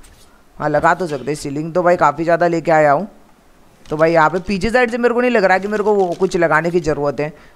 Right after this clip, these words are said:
हाँ, वो पीछे साइड में भी अपना base बना सकते हैं, लेकिन वहाँ पे मैंने trap काफ़ी ज़्यादा लगा रखे हैं, तो पीछे साइड से थोड़ा सा risk कम लग रहा मेरे को, ठीक है। चलो आ जाओ। अबे नहीं, नहीं, नहीं, Volt भाई block कर रही है यार अपने इसको, ये नहीं लगा सकता guys। Volt इनका vision block कर रही है guys,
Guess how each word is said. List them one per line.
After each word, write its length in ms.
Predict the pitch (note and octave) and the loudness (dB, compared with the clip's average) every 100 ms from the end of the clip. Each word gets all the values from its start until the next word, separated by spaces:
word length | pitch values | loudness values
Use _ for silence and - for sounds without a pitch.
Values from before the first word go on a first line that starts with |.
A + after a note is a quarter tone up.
| - | 0
हाँ, 80 | F3 | 2
वो 80 | F3 | 2
पीछे 300 | F3 E3+ F#3 | -2 -2 0
साइड 220 | G3+ G3+ | 2 0
में 120 | G#3+ | 0
भी 80 | G3+ | 0
अपना 200 | G3+ G#3+ | 0 0
base 240 | F3 F#3+ | 0 -2
बना 180 | F#3+ F#3 | 0 0
सकते 220 | F#3 F#3+ | 0 0
हैं, 40 | A3+ | -2
लेकिन 160 | A3+ | 0
वहाँ 140 | G#3 F#3+ | 2 2
पे 100 | G3 | 0
मैंने 200 | G#3 G#3+ | -4 -4
trap 360 | - F3 F#3+ | 0 0 0
काफ़ी 260 | G#3 G3 G3+ | 2 0 2
ज़्यादा 240 | G3 F#3+ | 0 2
लगा 240 | G3+ F#3+ F#3 | 2 4 2
रखे 280 | E3 D#3 F3 | 0 -2 -2
हैं, 100 | A3 - _ _ _ | -2 -10 _ _ _
तो 100 | - | -12
पीछे 320 | E3 E3+ D#3+ F3+ | -4 -2 0 2
साइड 220 | G#3 G3 | 2 2
से 100 | G#3 | 2
थोड़ा 200 | G#3 G3+ | 2 2
सा 120 | G#3+ | 2
risk 360 | F#3+ F#3+ - - | 2 0 -4 -4
कम 180 | F3+ G3 | -2 2
लग 240 | D#3 D3 | 2 2
रहा 280 | D#3+ G3 F#3+ | 0 2 2
मेरे 220 | E3+ D3 | 0 -4
को, 220 | C#3 E3+ A#3+ - - - _ | -2 -2 -4 -10 -20 -20 _
ठीक 140 | - G3 | -4 0
है। 80 | F#3+ | 2
चलो 200 | D#3+ C#3+ | 2 2
आ 80 | |
जाओ। 200 | C3+ C3 D3+ - - - - _ - | 0 -2 -8 -18 -20 -20 -20 _ -2
अबे 160 | G#3+ | 0
नहीं, 180 | A#3+ A#3 | 4 2
नहीं, 120 | A3 | 2
नहीं, 100 | G#3+ | 0
Volt 280 | G3+ G#3 A#3 | 2 2 2
भाई 100 | A#3 A#3 | 0 0
block 280 | G#3+ G3+ G3+ | 0 0 0
कर 100 | A3 | 0
रही 120 | G#3+ | 2
है 40 | |
यार 120 | G3 | 2
अपने 240 | F#3+ F3 F#3 | 2 0 -2
इसको, 340 | F3 - G3+ - - _ - - F3+ | -2 -2 -4 -6 -16 _ -20 -2 2
ये 80 | |
नहीं 100 | G#3 | 4
लगा 200 | G#3+ F3+ | 4 2
सकता 280 | E3 D3+ D#3 | 0 -2 -2
guys। 220 | C#3+ C#3+ D3 - - - | -2 -4 -8 -18 -20 0
Volt 240 | F#3+ B3+ | 2 2
इनका 200 | C4 B3+ C4 | 0 0 0
vision 340 | G#3 G3+ A#3+ | 2 0 2
block 220 | A3+ A3 | 2 2
कर 120 | G#3+ | 2
रही 100 | G3 | 0
है 80 | F3+ | 2
guys, 260 | D#3+ D#3 | 2 0